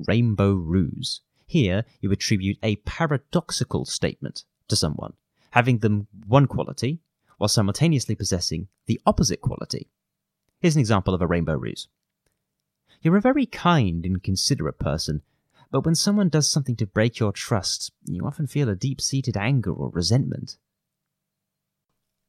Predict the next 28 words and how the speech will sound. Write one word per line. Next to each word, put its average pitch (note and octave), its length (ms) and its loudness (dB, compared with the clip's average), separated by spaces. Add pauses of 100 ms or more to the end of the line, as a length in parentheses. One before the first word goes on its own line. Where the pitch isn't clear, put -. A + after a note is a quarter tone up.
(440)
No A#2 160 12
duh. A2 340 8 (540)
But G#2 120 4
in F#2 140 6
this - 300 2
way, D#2+ 360 2
the G#2 80 0
statement D3+ 320 4
attracts - 340 2
those F#2 180 4
with F2+ 100 -2
hot - 260 -2
tempers F2+ 440 2 (120)
and A2 400 4 (120)
those G2 220 6
who F#2+ 80 0
are F#2+ 40 0
usually F2+ 360 4
more C#2+ 220 0
reserved, D3 540 2
because - 240 0
it's - 80 -8
a - 80 -2
statement E3+ 480 2
that - 100 -2
applies E2+ 380 0
to C3 100 4
both. - 480 2